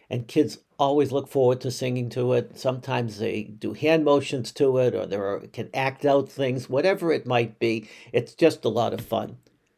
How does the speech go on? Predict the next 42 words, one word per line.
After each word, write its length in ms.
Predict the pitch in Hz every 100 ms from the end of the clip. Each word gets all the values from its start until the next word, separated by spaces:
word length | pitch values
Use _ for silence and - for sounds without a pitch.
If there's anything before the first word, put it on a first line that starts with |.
| _ _ _ -
And 340 | 135 139 139 _
I 100 | 160
don't 140 | 180 175
necessarily 680 | 165 156 - 147 135 127
like 280 | 120 123 127
to 80 | 131
take 240 | 127 117
everything 420 | 131 123 131 131
that's 180 | 123 117
a 60 | 120
lot 260 | 113 127
of 80 | 120
fun 400 | - 131 123 113 -
and 240 | 107 113 _ _ _ - - _
point 280 | - 160 139
out 160 | 143 127
some 280 | 143 113 113
serious, 600 | - 165 160 139 131 131
important 460 | 110 147 143 120
details 500 | 127 151 147 123 120
in 140 | 117 120
it 140 | 110
to 100 | 123
ruin 400 | 101 139 135 117
the 100 | 107
fun, 320 | - 127 175
but 120 | 190
I 80 | 165
like 240 | 160 202 202
to 80 |
do 180 | 170 226
it 100 | 226
because 280 | 151 151 139
I 80 | 147
think 240 | 185 190
there 140 | 165 -
is 280 | 170 185
something 400 | - 143 - 120
in 100 | 127
Echad 340 | 123 120 131 117
Mi 120 | 131
Yodea 560 | 120 113 117 120 101